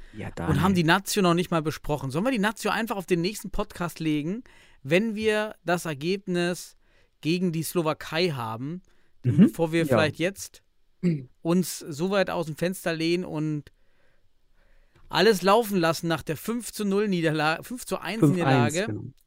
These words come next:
Speaker 2: gegen Lettland. Vielleicht bekommen wir noch ein Sahnebonbon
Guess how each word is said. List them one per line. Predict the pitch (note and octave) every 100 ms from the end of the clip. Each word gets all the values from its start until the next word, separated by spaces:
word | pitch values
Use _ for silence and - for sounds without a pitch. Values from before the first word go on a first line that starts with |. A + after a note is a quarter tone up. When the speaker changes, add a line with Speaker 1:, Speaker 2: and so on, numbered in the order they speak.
| -
Speaker 2:
gegen | E3+ G3+
Lettland. | E3 F3 - D#3 C#3 E3 F#3+ _ _ _ _ -
Vielleicht | C#3+ C3+ D#3 F3+ -
bekommen | E3 - F#3 F3
wir | E3+
noch | D#3
ein | C#3+
Sahnebonbon | D3+ F#3 E3+ D#3 D3 C#3+ D3+ F3+